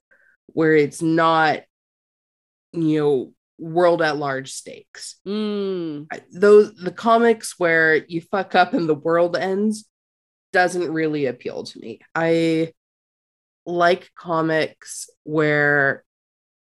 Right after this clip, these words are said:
Speaker 1: it's one person, you know, I, I think you said this earlier in the episode. I'm gonna paraphrase, but, like, representing or, like, advocating for their, like, neighborhood, right? Like, the,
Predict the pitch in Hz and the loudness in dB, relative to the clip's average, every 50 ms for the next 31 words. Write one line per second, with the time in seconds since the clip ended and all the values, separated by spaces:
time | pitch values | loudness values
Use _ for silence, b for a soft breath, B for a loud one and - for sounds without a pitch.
0 | _ _ _ _ - 156 151 - 165 165 160 165 175 170 180 190 196 196 - 185 | _ _ _ _ -8 -8 -8 -6 -8 -6 -2 0 2 2 2 2 0 -2 0 0
1 | 175 165 160 160 - - 156 156 151 151 151 151 151 151 - _ _ _ _ _ | 2 2 0 0 -2 -2 0 0 0 0 0 -2 -4 -6 -12 _ _ _ _ _
2 | _ _ _ _ _ _ _ _ _ _ _ _ _ _ _ _ _ _ _ _ | _ _ _ _ _ _ _ _ _ _ _ _ _ _ _ _ _ _ _ _
3 | 175 175 165 160 156 - - _ - 190 214 240 - - 226 226 - 320 254 - | 0 2 2 2 0 -2 -2 _ 4 4 4 4 2 0 -2 0 0 -4 -4 -6
4 | - 160 196 226 214 - 165 135 127 127 117 120 120 - - 139 156 156 156 151 | -6 -6 -6 -6 -4 -4 -4 -4 -4 -4 -4 -4 -4 -4 -2 -2 0 0 2 0
5 | 151 147 147 151 147 139 139 - - 139 - - 139 139 135 151 156 156 180 175 | 0 0 0 -2 -2 -4 -4 -8 -12 -8 -4 -2 -2 0 0 0 0 0 0 -2
6 | 147 135 143 156 147 143 139 - - 135 127 127 127 123 - - - 143 131 117 | -2 -2 0 0 0 0 -2 -4 -4 -4 -4 -4 -4 -8 -10 -8 -6 -4 -4 -2
7 | 135 135 135 131 - _ _ _ _ _ _ _ _ _ _ _ _ _ _ _ | -2 -2 -2 -4 -8 _ _ _ _ _ _ _ _ _ _ _ _ _ _ _
8 | _ _ _ _ _ _ _ _ - 180 185 196 190 196 196 - 220 190 185 196 | _ _ _ _ _ _ _ _ -4 2 4 4 4 4 4 4 4 4 6 4
9 | 170 165 165 - - 170 165 160 160 160 160 160 147 - 143 151 151 147 143 139 | 2 2 0 -2 -4 -2 -2 0 0 -2 -2 -2 -4 -4 -4 -4 -2 -2 -2 -2
10 | 139 135 131 - - 156 160 160 160 156 151 - - 151 151 147 143 143 143 139 | -4 -4 -6 -4 -4 -2 -2 -2 -4 -6 -10 -6 -4 -2 0 0 0 0 -2 -6
11 | - _ 160 151 147 135 143 139 139 139 139 131 123 127 - 151 139 135 131 131 | -6 _ 0 0 0 0 -2 -4 -6 -6 -6 -6 -8 -8 -4 -2 -2 -2 -2 -4
12 | 123 123 120 117 113 95 85 76 - - _ _ _ - 151 143 143 151 - 143 | -8 -12 -12 -16 -20 -20 -20 -20 -20 -20 _ _ _ -6 -4 -2 -2 -2 -2 -4
13 | 143 143 139 147 151 147 143 135 135 135 | -8 -6 -4 -4 -2 -2 -2 -2 -4 -8